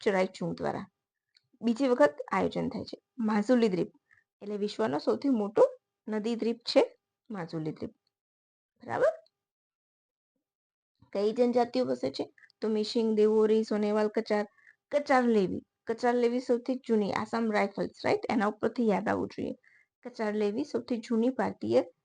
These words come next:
નેવી કહેવાય છે. આચા-, આસામ રાઇફલ્સનું નામ છે જૂનું, રાઈટ? તો એ પણ આપણને ખબર હોવી જોઈએ. હવે આજનો લાસ્ટ ક્વેશ્ચન, પરંતુ બહુ જ અગત્યનો.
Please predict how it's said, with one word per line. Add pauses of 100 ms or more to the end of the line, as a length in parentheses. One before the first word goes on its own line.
(400)
નેવી
કહેવાય
છે. (140)
આચા-,
આસામ
રાઇફલ્સનું (100)
નામ
છે (380)
જૂનું, (440)
રાઈટ? (180)
તો (100)
એ
પણ
આપણને
ખબર
હોવી
જોઈએ. (1120)
હવે
આજનો (280)
લાસ્ટ
ક્વેશ્ચન, (120)
પરંતુ (100)
બહુ
જ
અગત્યનો.